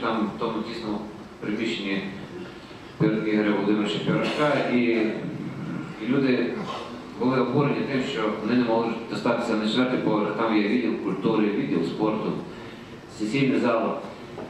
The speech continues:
Я б хотів, щоб кожен депутат сів у візок хоча б на один день і проїхався по нашому місту і подивився, чи є там у нас переходи, чи є десь з'їзди, і як це добре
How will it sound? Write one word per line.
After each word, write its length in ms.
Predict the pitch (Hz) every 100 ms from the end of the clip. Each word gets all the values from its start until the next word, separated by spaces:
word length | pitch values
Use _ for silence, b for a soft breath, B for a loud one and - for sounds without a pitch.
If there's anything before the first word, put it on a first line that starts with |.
| -
Я 60 |
б 60 | 170
хотів, 280 | 165 180 156
щоб 180 | 170 160
кожен 280 | 156 143
депутат 460 | 127 - 147 131 -
сів 180 | 135 127
у 40 |
візок 420 | 123 139 135 -
хоча 180 | - 117
б 120 | 101
на 100 | 110
один 180 | 110 107
день 220 | 110 104
і 20 | 101
проїхався 440 | 123 117 101 -
по 80 | 104
нашому 320 | 110 107 107
місту 340 | 107 120 120 98
і 40 |
подивився, 640 | 95 - 110 107 - 101 - - 110
чи 60 |
є 140 | 127 120
там 140 | 104
у 20 |
нас 100 | 104 -
переходи, 520 | 101 - 127 123 104 101
чи 60 |
є 160 | 101 110
десь 540 | 107 104 - - -
з'їзди, 540 | 87 113 127 120 107 98 104
і 400 | 101 104 - 98
як 240 | 120 123
це 120 | 110 107
добре 440 | 110 117 107 107